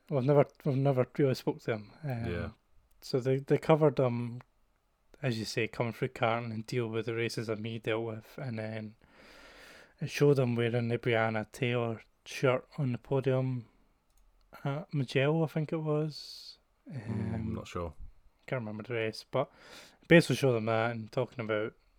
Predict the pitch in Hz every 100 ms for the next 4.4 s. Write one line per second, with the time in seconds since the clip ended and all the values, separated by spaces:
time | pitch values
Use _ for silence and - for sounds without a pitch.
0 | - 127 107 107 104 - _ 120 107 107
1 | - 117 104 104 101 110 - 110 107 104
2 | - - - - - - _ - 131 113
3 | 110 110 110 - - - - - - -
4 | 123 127 143 139